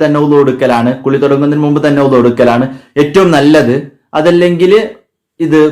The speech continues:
കുളിച്ചതിന് ശേഷമെങ്കിലും ഉളു എടുക്കുക. ആ ഒരു കാര്യം എല്ലാവരും ശ്രദ്ധിക്കുക. ആദ്യഘട്ടത്തിൽ ഉളു കൊണ്ടുവരലാണ് ഏറ്റവും നല്ലത്.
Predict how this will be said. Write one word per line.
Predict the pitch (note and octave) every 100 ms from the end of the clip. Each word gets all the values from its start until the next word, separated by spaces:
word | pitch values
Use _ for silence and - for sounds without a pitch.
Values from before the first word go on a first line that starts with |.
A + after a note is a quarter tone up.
| D3
കുളിച്ചതിന് | D#3+ D#3 D3+ E3+ D#3 D#3
ശേഷമെങ്കിലും | D#3 D3+ D#3 D3 C#3+ C#3+ E3+ -
ഉളു | C#3+
എടുക്കുക. | C3+ B2 A#2+ C#3 C3+
ആ | C#3
ഒരു | C#3 C#3+
കാര്യം | C#3 C#3 E3+ - _ -
എല്ലാവരും | D3+ D#3 D3+ D3+
ശ്രദ്ധിക്കുക. | D3 C3+ B2+ B2+ C3+
ആദ്യഘട്ടത്തിൽ | E3+ F3+ F3+ F3 E3+ F3
ഉളു | D#3+ D#3+ F3 F3
കൊണ്ടുവരലാണ് | D#3+ D3+ C#3+ C#3 C3+ D#3 D#3+
ഏറ്റവും | D#3 E3+ D#3
നല്ലത്. | C#3 C3 A#2+